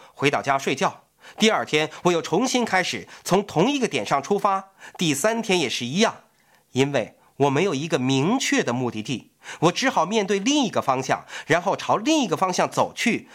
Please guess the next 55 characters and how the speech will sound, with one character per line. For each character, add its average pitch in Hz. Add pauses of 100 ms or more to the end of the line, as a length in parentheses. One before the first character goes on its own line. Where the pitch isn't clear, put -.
(160)
然 196
后 214 (160)
又 269
朝 135
另 311
一 202
个 139
方 147
向 131
走 90
去。 - (580)
统 147
计 175
数 226
字 208
表 107
明， 117 (460)
这 320
个 180
国 135
家 175 (200)
百 135
分 135
之 254
九 131
十 233
五 170
的 175
人 135
一 180
辈 277
子 - (240)
都 165
是 160
这 302
样 107
过 139
的。 80 (680)
工 160
作 160
了 123
四 196
十 120
年， 82 (400)
有 180
时 -
候 202
甚 214
至 180
是 160
五 147
十 247
年 214
以 127
后， 185